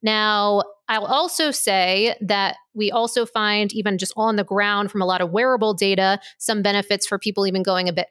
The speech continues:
further than that. So this is more in the anecdotal clinical setting. But if we look at things like four to five hours before bed experimentation with that of your last bite of food,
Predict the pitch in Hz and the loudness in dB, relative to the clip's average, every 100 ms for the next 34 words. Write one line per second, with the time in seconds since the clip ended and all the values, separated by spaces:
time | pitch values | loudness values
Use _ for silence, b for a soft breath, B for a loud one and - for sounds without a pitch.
0 | - - 208 220 233 247 254 277 277 202 | -10 -2 0 0 0 0 0 0 -2 -2
1 | 185 185 185 180 190 190 190 - 180 - | -2 -4 -4 -2 0 0 0 0 -2 0
2 | 202 196 165 196 196 190 185 185 B - | -2 -2 0 0 2 2 0 -2 B -4
3 | 254 247 226 208 - 202 202 208 196 180 | -2 0 0 0 0 0 0 0 0 -2
4 | B B - 214 214 220 220 214 220 226 | B B -4 -2 0 0 2 2 0 0
5 | 202 202 196 - - 220 214 208 202 196 | 0 0 -4 -8 -4 0 0 0 0 2
6 | 190 190 - _ - 254 247 220 - - | 0 -4 -14 _ -2 2 2 0 -4 -4
7 | 214 240 277 233 180 170 170 170 - 190 | -2 0 0 0 0 0 0 0 0 -2
8 | - 185 180 180 180 185 - - 190 196 | 0 2 2 2 2 0 -4 -2 0 0
9 | 185 202 196 196 180 180 185 202 _ 185 | 0 -2 0 0 -2 0 -2 -2 _ -2
10 | 180 175 - 165 - - 196 185 190 185 | 0 -2 -4 -8 -12 -6 -4 0 0 0
11 | - - 180 185 302 294 247 233 | -2 -2 -2 -2 -2 2 2 0